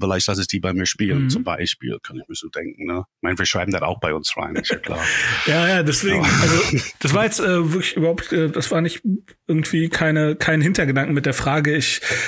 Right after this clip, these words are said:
Speaker 2: ich, der jetzt weder
Speaker 1: Nee,
Speaker 2: Booker
Speaker 1: klar.
Speaker 2: noch, äh, irgendwie sowas ist, der, der fragt sich halt so, ob das, äh, wirklich,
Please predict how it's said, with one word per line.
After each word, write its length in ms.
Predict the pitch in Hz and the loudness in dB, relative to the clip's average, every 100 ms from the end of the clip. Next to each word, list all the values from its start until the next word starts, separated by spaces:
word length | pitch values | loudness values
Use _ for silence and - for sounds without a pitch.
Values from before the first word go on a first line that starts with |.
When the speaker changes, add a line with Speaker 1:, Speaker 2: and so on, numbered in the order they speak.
| - - | -6 -2
Speaker 2:
ich, 200 | 170 - | 0 2
der 140 | 175 160 | 2 4
jetzt 320 | 156 147 135 | 4 2 2
weder 280 | 156 175 170 | 2 4 4
Speaker 1:
Nee, 120 | - | 4
Speaker 2:
Booker 160 | 165 175 | 2 2
Speaker 1:
klar. 300 | 185 175 170 | 2 4 4
Speaker 2:
noch, 500 | 160 165 - 156 - | 2 2 0 -2 -2
äh, 460 | - 151 147 147 147 - - - - - - _ - | 2 2 4 2 0 -6 -6 -6 -8 -10 -18 _ -2
irgendwie 540 | 165 160 - 156 156 | 2 2 2 2 4
sowas 360 | 147 156 156 143 | 4 4 2 2
ist, 320 | 190 196 - | 2 2 2
der, 180 | 147 143 | 2 4
der 100 | 147 | 2
fragt 300 | - 160 160 | 2 0 2
sich 160 | 170 160 | 0 2
halt 180 | 139 | 2
so, 100 | 131 | 2
ob 120 | 143 123 | 0 2
das, 360 | 143 - - | 2 2 0
äh, 280 | - 143 135 | 0 2 2
wirklich, 560 | 147 156 147 - - | 2 2 2 2 -2